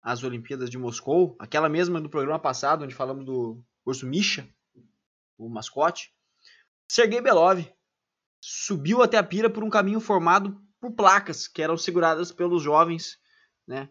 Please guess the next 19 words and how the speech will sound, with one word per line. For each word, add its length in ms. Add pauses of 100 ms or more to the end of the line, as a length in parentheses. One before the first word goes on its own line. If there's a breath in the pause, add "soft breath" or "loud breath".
que 60
formavam 380
um 40
painel 340
durante 240
a 40
cerimônia. 440
Então, 640
olha 200
que 80
interessante. 560 (840 soft breath)
Essa 220
mesma, 320
essas 320
mesmas 380
placas 500
aí 120
que 60
formaram 720